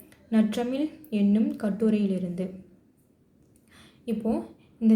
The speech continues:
சான்றோர் சித்திரத்துக்கான ஆன்சர் நம்ம பார்ப்போம். சான்றோர் சித்திரம், அதுல ஐந்து, ஆறு கேள்விகளும், அ-, அந்த ஆறு கேள்விக்கான பதில்களும் கொடுத்துருக்காங்க.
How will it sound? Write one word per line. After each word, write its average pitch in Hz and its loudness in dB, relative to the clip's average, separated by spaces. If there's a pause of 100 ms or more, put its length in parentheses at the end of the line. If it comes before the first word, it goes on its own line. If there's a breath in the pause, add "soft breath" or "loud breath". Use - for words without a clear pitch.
சான்றோர் 226 4
சித்திரத்துக்கான 202 -6 (100)
ஆன்சர் 196 -4
நம்ம 190 0
பார்ப்போம். 190 -6 (920)
சான்றோர் 226 4
சித்திரம், 214 -4 (220)
அதுல 226 -6 (640 soft breath)
ஐந்து, 233 0 (200)
ஆறு 233 -2
கேள்விகளும், 220 2 (560)
அ-, 214 -4
அந்த 208 0
ஆறு 220 0
கேள்விக்கான 220 0
பதில்களும் 202 0
கொடுத்துருக்காங்க. 202 -4